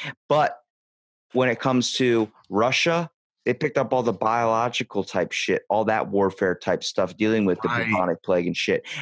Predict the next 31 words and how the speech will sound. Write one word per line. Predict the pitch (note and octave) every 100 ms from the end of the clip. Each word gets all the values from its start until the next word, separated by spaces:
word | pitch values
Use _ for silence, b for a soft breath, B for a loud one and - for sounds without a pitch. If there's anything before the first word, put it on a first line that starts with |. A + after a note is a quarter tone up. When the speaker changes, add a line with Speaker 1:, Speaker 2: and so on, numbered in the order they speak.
| -
Speaker 1:
And | A2
then | B2 A2+
the |
Na-, | G#2 G#2+ -
and | B2 A#2
the | A2
Japanese, | F2+ A#2+ A#2+ A#2 G#2+ B2 D3+ -
that | A2
got | A#2 A2+ G#2
a |
little | A2 C3+ C3+
tiny | - C3+ C3 B2+
sliver | - - C3+ C3 C#3
of | C3+
the | C#3+
action | C#3 C#3+ - C#3+
because | A#2 - G#2
they | A2
didn't | G#2+ B2+ A#2
have | A#2 F#2+
that | A2+ A#2+
much | B2+ B2+
of | A#2+
an | B2+
impact | C3 B2+ C#3 C#3 - - B D#3+
when | A2+ A2+
it | -
came | B2+ G#2
to | F#2
helping | A#2 B2+ C3+ A#2+
America, | F2+ F#2 A2 A#2+ - A#2+ A#2+